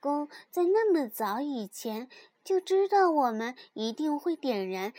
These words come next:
这堆柴火呢？想着想着，蹦蹦也睡着了。第二天早上，蹦蹦和跳跳果然很早就醒了，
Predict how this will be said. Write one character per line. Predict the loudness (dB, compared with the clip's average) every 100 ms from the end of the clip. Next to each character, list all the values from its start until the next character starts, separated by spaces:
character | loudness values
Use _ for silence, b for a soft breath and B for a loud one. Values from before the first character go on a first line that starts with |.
| B -2
这 | 0
堆 | 2 2
柴 | 0 -6 -8 -10 -14
火 | -4 0 0
呢？ | 0 -4 -4 -6 -8 -14 _ _ _ _ _ _ _ _ _ _ _ _ _
想 | 0 4 6 4
着 | -4
想 | -6 -4 -6 -8
着， | -10 -10 -12 _ _ _
蹦 | 0 0
蹦 | 0 -4 -4 _ _ _ 0
也 | 2 2
睡 | 0 -6
着 | -2 -2 -2
了。 | -4 -8 -20 _ _ _ _ _ _ _ _ _
第 | 2
二 | 4 4
天 | 0 -6 -8
早 | -2 -4 -4 -14
上， | -10 -10 -10 _ _ _ _
蹦 | -4 -4
蹦 | -4 -8
和 | -6
跳 | -8 -10 -10 -10
跳 | -6 -8 -8 b b
果 | 2 2
然 | 4 0
很 | -2 -4 -2
早 | 2 2
就 | 2 -4
醒 | -4 -4 -4
了， | -4 -6